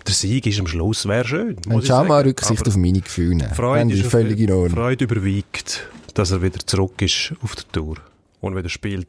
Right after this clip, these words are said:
Speaker 1: Ähm, Jogi Löw,
Speaker 2: Ja.
Speaker 1: Bundestrainer,
Speaker 2: Ja.
Speaker 1: hat, äh, hat sich dezidiert geäussert zum siebten Zerfall im deutschen Fußball zumindest, hat die Bundesliga angesprochen.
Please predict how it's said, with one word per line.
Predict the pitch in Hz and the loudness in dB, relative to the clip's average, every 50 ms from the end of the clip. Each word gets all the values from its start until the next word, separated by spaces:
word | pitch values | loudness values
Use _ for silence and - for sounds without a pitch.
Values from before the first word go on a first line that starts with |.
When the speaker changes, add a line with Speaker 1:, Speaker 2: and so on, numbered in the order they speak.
| _ | _
Speaker 1:
Ähm, | - 92 90 90 92 90 92 92 92 90 87 - _ | -4 -4 -4 -4 -4 -4 -4 -4 -6 -6 -8 -8 _
Jogi | 120 139 165 160 - 151 | -2 -2 -2 0 -2 -4
Löw, | 127 123 139 143 120 92 - - - - - - - | -4 -2 -2 -2 -4 -4 -6 -10 -16 -18 -8 0 2
Speaker 2:
Ja. | 151 196 214 170 107 85 - - - - - - | 4 4 6 4 2 0 -6 -8 -12 -16 -10 -6
Speaker 1:
Bundestrainer, | - 151 165 156 147 139 - - - 110 95 87 82 82 80 85 82 - _ _ | -2 -2 -2 -2 -2 -4 -4 -4 -6 -4 -4 -4 -4 -4 -6 -8 -10 -10 _ _
Speaker 2:
Ja. | 127 170 190 180 110 101 - - - - _ | 4 4 6 4 4 0 -6 -14 -20 -20 _
Speaker 1:
hat, | _ - 117 117 - - _ - - | _ -6 -4 -4 -6 -8 _ -4 -2
äh, | 104 101 98 98 101 | 0 0 0 0 0
hat | 104 117 - | 0 -2 -2
sich | - 101 101 87 | -2 -2 -2 -2
dezidiert | - - 113 - - - 104 131 170 180 - | -2 -4 -4 -2 -2 -2 0 0 0 0 0
geäussert | - 175 185 190 - - - 175 180 170 - - | 0 0 0 0 0 -2 -2 -2 -2 -4 -6 -8
zum | - - - 139 120 | -4 0 0 0 0
siebten | - - 147 160 - - - 151 - | 2 0 0 0 -2 -2 -4 -4 -2
Zerfall | - - - - - - 120 107 107 110 113 110 95 - - _ _ _ | 0 -2 -2 0 0 0 0 2 2 2 2 0 -2 -4 -12 _ _ _
im | - 120 117 107 101 92 92 - _ | -2 0 0 0 0 -2 -4 -6 _
deutschen | - 143 165 - - 151 | -2 -2 0 0 -4 -4
Fußball | - - 143 139 139 - - 131 123 - | -2 0 0 0 0 0 -2 -4 -4 -4
zumindest, | - 113 107 113 113 120 117 - | -4 -2 -2 -2 -2 -2 -2 -4
hat | 113 - | -6 -4
die | _ | _
Bundesliga | - 107 110 117 - 120 113 107 107 101 101 | -2 -2 -2 0 0 0 2 2 2 2 2
angesprochen. | 107 - - - 107 101 104 98 - - - | 0 -2 -2 -2 -2 -2 -2 -4 -6 -12 -16